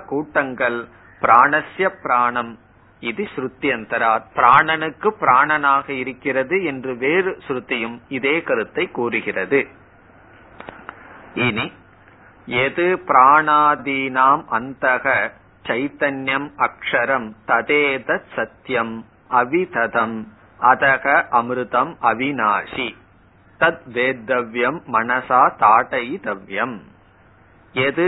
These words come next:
பிராணாதீனாம் அந்தக, பிராணன் முதலியவைகளுக்கெல்லாம் ஆதாரமாக இருக்கிறதோ சைத்தன்யம், அந்த சைத்தன்யமே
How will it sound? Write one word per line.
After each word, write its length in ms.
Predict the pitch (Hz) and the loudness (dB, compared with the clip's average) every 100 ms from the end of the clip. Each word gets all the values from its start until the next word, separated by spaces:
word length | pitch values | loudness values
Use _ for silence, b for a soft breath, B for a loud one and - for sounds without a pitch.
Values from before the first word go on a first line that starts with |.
| 190 180 | 2 4
பிராணாதீனாம் 1200 | 143 127 151 156 156 156 156 156 156 151 175 196 | 6 8 8 6 6 4 2 -2 2 4 4 2
அந்தக, 560 | 117 127 120 127 120 104 _ _ | -8 -6 -4 -2 -4 -10 _ _
பிராணன் 560 | - 123 147 156 165 165 | 0 4 4 2 -2 -6
முதலியவைகளுக்கெல்லாம் 1400 | 147 147 147 151 143 139 139 135 - 135 123 131 143 139 | -6 -4 -2 -2 -2 -4 -4 -6 -6 -8 0 4 2 2
ஆதாரமாக 840 | 110 123 139 135 135 135 131 123 131 | 0 0 4 4 2 0 0 0 -2
இருக்கிறதோ 680 | 107 120 - 127 123 120 175 - - _ b b b - | -4 -6 -4 -2 -2 0 0 0 -10 _ b b b -2
சைத்தன்யம், 800 | 165 143 147 127 117 113 127 196 - | 0 0 0 -4 -4 -4 -4 -4 0
அந்த 280 | 143 147 135 | 0 0 -2
சைத்தன்யமே 840 | 120 131 135 143 135 131 123 139 | -2 -6 -4 -6 -4 -6 -4 -2